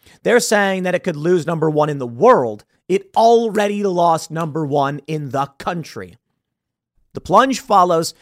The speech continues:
a twenty-four point six percent decline from the previous week, and the sixth straight week sales have been hit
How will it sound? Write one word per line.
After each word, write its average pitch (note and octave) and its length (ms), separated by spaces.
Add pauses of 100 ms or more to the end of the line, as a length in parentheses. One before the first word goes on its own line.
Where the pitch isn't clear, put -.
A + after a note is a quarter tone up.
(260)
a - 60
twenty-four B3+ 500
point A3 280
six - 260
percent F#3 400
decline F3 480
from D3+ 120
the D#3 80
previous G3 480
week, B2+ 260 (360)
and E3+ 160
the D#3 60
sixth - 360
straight G#3 420
week F3+ 280
sales D3+ 480 (500)
have D#3+ 240
been E3 160
hit C3+ 400